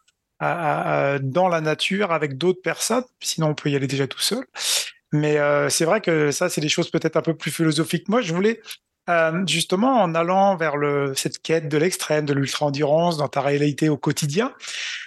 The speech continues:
est-ce que tu pourrais nous, nous raconter une histoire, une anecdote particulière, en fait, dans laquelle tu, vraiment, t'as pu explorer, euh, ce versant mental, comme tu l'expliquais, notamment, euh, peut-être, euh, des versants, euh, comment, euh, enfin, difficiles, hein, on va dire,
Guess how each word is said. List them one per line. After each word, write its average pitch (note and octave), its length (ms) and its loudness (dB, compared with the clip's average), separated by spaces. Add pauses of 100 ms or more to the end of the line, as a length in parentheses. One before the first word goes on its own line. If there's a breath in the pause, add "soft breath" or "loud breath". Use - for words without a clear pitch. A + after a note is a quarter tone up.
(240 loud breath)
est-ce D3+ 180 0
que D#3+ 300 2
tu D#3 220 -4
pourrais G#3+ 260 0
nous, D#3+ 240 4
nous D3 100 0
raconter D3+ 480 0
une D3 180 2
histoire, F3 540 0
une C#3+ 140 0
anecdote D3+ 480 0
particulière, F#3 680 -2
en E3+ 60 0
fait, F3+ 220 -4
dans D3+ 100 -2
laquelle F#3 420 -2
tu, D3 260 -2
vraiment, D3+ 380 0
t'as F3+ 160 -2
pu D#3 240 -2
explorer, F#3+ 540 0
euh, D#3 180 2
ce C#3 160 -2
versant E3+ 300 0
mental, E3 340 0
comme D3+ 200 -2
tu - 120 -4
l'expliquais, E3 720 0 (480 loud breath)
notamment, D#3+ 600 4
euh, C#3 80 0 (180)
peut-être, D#3+ 240 0
euh, - 760 -6
des C#3+ 140 0
versants, D3+ 640 2
euh, C3+ 380 2
comment, D#3+ 260 0 (140)
euh, E3+ 140 4
enfin, D#3 320 -4 (340)
difficiles, E3 800 2 (140)
hein, D#3 120 2
on E3+ 40 2
va D3+ 120 2
dire, E3 340 -4